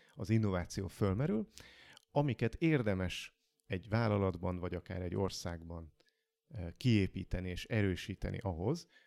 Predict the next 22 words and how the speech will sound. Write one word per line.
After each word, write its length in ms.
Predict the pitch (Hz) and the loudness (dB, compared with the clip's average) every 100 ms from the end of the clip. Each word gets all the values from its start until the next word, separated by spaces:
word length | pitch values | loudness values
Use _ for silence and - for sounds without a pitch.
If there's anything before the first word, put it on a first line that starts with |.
| _ | _
hogy, 300 | - 90 92 | -6 -6 -2
ö, 140 | 95 87 - _ _ _ _ _ _ _ _ _ _ _ | -2 -4 -8 _ _ _ _ _ _ _ _ _ _ _
az 160 | 95 | -2
innovációkból 840 | 104 90 90 87 - 90 82 87 | -2 0 -2 -4 -4 -4 -2 -2
több 240 | 85 90 80 | 0 -4 -2
legyen, 340 | 85 87 87 | -4 -4 -6
vagy 180 | - 95 | -4 -6
sikeresebb 640 | - 104 92 85 - 90 | -2 -4 -2 -6 -8 -8
innovációkra 720 | 87 87 85 85 - 101 - - | -6 -6 -8 -10 -12 -14 -10 -10
jussunk. 340 | - - 104 - - _ - | -10 -10 -12 -12 -20 _ 2
Nem 200 | 117 117 | 4 4
fogom 260 | 107 92 | 2 0
tudni 260 | 95 87 90 | -2 -4 -4
a 60 | |
hetet 360 | 85 92 87 - | -4 -4 -6 -8
most 220 | 90 - | -14 -14
itt 120 | - | -12
nektek 320 | - 92 101 - | -12 -10 -12 -8
felsorolni, 680 | 101 101 - 143 147 160 - - - - | -4 -4 -2 0 2 2 -2 -12 -16 0
talán, 340 | 107 98 95 | 2 4 4
ö, 240 | 92 90 90 - | 4 2 -2 -6
ö, 260 | 101 - | -6 -6